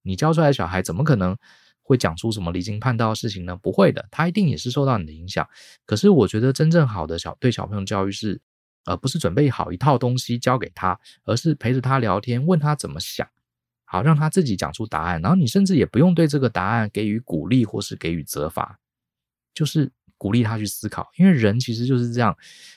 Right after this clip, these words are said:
你透过问题会引发思考，透过思考他会越想越全面。如果他的答案是不好的，可是他的思考能力变强，他很快也会知道，“哦，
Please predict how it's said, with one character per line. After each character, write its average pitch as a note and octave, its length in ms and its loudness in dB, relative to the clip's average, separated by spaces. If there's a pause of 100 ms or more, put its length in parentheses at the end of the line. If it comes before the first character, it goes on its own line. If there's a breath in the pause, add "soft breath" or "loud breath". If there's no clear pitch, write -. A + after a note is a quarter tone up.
(100)
你 G2 100 -4
透 F3+ 160 4
过 E3 160 4
问 D#3+ 280 4
题 F#2 260 -12
会 B2+ 140 0
引 F2+ 100 -6
发 F#2+ 220 -2
思 - 180 -10
考， - 220 -14
透 F3 120 2
过 D#3+ 140 4
思 - 180 -4
考 - 300 -8
他 B2 160 -4
会 C#3 240 2 (540)
越 F3 260 6
想 D#2+ 260 -4
越 G2+ 140 -2
全 E2+ 300 -8
面。 F#2+ 200 -12 (840)
如 F#3 120 6
果 A3 160 6
他 E3 160 4
的 F3 120 0
答 B2 140 2
案 C#3 140 2
是 C3+ 120 -6
不 D3+ 160 0
好 - 340 -8
的， - 160 -20 (260)
可 - 120 -6
是 D#3+ 120 0
他 D3+ 140 4
的 D3 80 2
思 A3 240 2
考 A2+ 180 0
能 E2 160 -8
力 G2 80 -6
变 F#2+ 220 -4
强， - 260 -10
他 G#3 160 2
很 F#3 160 -2
快 F3 200 2
也 - 80 -4
会 A#2 140 -2
知 A2+ 140 -6
道 A2+ 220 0 (440 soft breath)
，“哦， D3 400 4